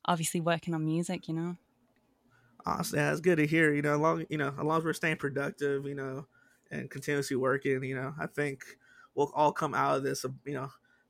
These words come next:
Speaker 2: in a slightly better position, you know? I mean, at least in terms of the music, you know?
Speaker 1: I really do hope so.
Speaker 2: Yeah, so, I mean, just, you know,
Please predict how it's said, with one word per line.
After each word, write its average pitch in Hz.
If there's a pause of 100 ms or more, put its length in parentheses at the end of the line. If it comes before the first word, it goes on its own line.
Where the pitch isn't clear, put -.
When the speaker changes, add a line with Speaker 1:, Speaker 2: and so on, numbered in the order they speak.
(280)
Speaker 2:
in 170
a 110
slightly 147
better 139
position, 135
you 135
know? 139
I -
mean, 165
at 175
least 180
in -
terms 165
of 139
the 131
music, 139
you 135
know? 139 (340)
Speaker 1:
I 175
really 170
do 160
hope 156
so. 160 (1080)
Speaker 2:
Yeah, 131
so, 135
I 131
mean, 156
just, 151 (380)
you 135
know, 127